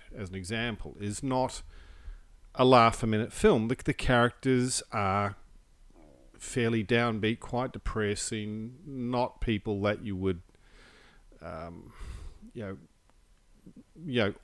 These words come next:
gravitate towards in terms of their, their behaviour or, or, or, you know, their activities. But there was something at least about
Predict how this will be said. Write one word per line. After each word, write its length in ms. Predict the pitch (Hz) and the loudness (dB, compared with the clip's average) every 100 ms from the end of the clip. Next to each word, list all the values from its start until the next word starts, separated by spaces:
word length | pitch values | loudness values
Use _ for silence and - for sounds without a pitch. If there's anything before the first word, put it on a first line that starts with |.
| - 127 | -16 -16
gravitate 600 | - 127 117 - 110 101 | 2 4 4 2 -4 -6
towards 800 | - 107 113 104 71 80 - - - - | -6 -2 2 2 0 -4 -8 -8 -14 -12
in 160 | 98 92 | -10 -8
terms 440 | - 107 95 - | -4 -2 -2 -4
of 140 | 98 80 | -6 0
their, 320 | 98 92 92 - - - - - - | 0 2 -2 -6 -20 -20 -20 -20 -6
their 140 | - 98 | 2 2
behaviour 680 | 98 - 113 110 98 101 98 | 2 6 8 8 6 2 4
or, 280 | 95 95 - | 4 2 0
or, 340 | 101 95 92 - | -2 -2 -2 -4
or, 340 | 95 92 92 - - - - | -2 -2 -4 -8 -20 -20 -16
you 80 | 92 | -12
know, 160 | 87 87 - | -10 -10 -6
their 260 | 92 87 - - | -4 -4 -8 -12
activities. 680 | 95 - - 95 - 87 87 | -12 -8 -6 -6 -4 -6 -6
But 260 | - 123 - - - - - - - - - - - - | -2 -2 -2 -20 -20 -20 -20 -20 -20 -20 -20 -20 -6 2
there 100 | 147 | 2
was 120 | 139 | 4
something 380 | - 208 196 147 | 4 6 6 4
at 160 | 123 | 4
least 440 | 139 135 160 143 147 | 6 8 8 8 2
about 300 | 135 123 | 4 4